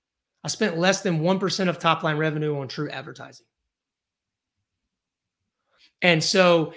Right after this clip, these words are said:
that's what Building Raving Fans does. I believe that company exists to build a relationship economy.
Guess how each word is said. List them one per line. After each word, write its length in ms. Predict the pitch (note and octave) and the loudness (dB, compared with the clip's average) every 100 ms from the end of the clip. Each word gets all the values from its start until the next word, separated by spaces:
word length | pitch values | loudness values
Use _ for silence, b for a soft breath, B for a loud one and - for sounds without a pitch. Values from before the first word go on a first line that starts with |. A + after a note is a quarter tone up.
| B | B
that's 420 | D3 C3+ G3+ C#4+ | -6 0 0 2
what 180 | C4+ G3+ | 0 0
Building 300 | F#3 G3 F#3 | 0 0 0
Raving 320 | F3 E3 D#3 C#3+ | 0 0 -2 -4
Fans 360 | D#3 D3+ B2+ | -4 -4 -6
does. 340 | C3+ B2 - - - | -10 -16 -18 -12 0
I 200 | F#3 C4 | 4 4
believe 720 | C4 A#3 G3 G3 G3 F3 D#3+ _ | 2 0 -2 -2 -2 -4 -8 _
that 380 | D#3 D#3+ F#3 - | -4 0 0 0
company 500 | - G3 G3+ F#3+ F#3 | -4 -4 -2 -2 -2
exists 840 | E3+ D3 B2+ E3 D#3 D#3 - - - _ _ _ _ _ _ - | -4 -6 -2 2 2 0 -6 -10 -18 _ _ _ _ _ _ -8
to 540 | - F#3+ F3 E3 D#3+ - _ _ _ _ C3+ | -2 0 0 -2 -6 -14 _ _ _ _ -12
build 560 | A#2+ F#3 G3+ G3 F#3+ - - | 0 2 4 2 0 -6 -4
a 120 | E3 | -2
relationship 1200 | D#3 D#3 C3+ D#3 F#3 - E3+ D#3 - D#3 D3+ - | 0 -2 -2 -2 0 0 -2 -2 0 -2 -4 -12
economy. 640 | D3 - C3+ B2 G#2 G#2 | -16 -12 -12 -12 -14 -20